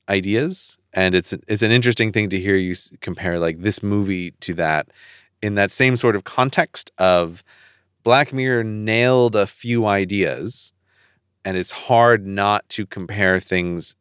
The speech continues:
that are, are doing those ideas to the earlier Black Mirror episodes in particular.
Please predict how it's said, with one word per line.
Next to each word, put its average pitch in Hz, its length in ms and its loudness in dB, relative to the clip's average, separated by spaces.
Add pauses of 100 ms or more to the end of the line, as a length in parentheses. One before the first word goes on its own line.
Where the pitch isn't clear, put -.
(160)
that 85 100 0
are, 80 320 2
are 80 240 -2
doing 101 560 -2
those 87 240 2
ideas 80 640 -4
to 92 240 -4
the 80 240 -6
earlier 90 400 2
Black 78 320 -2
Mirror 80 220 -4
episodes 80 460 -4
in 76 120 -10
particular. - 560 -8